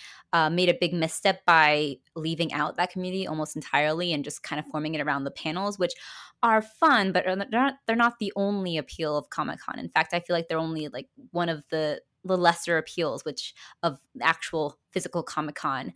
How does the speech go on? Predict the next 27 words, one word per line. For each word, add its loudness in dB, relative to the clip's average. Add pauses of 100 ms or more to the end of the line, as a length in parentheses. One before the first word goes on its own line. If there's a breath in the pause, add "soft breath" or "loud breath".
(320 loud breath)
um, 2
because, 0 (100)
you -4
know, 0
the -2
panels 0 (280)
only 0
were 2
pre-recorded 2 (360 loud breath)
and 0
they 4
didn't -2
have 2
any -2
of -6
the, -4
um, -4 (580)
audience 2
interaction 0
or -4
Q -2
and 0
A's, 2 (300 loud breath)
which -2
are 4
generally 4
not 2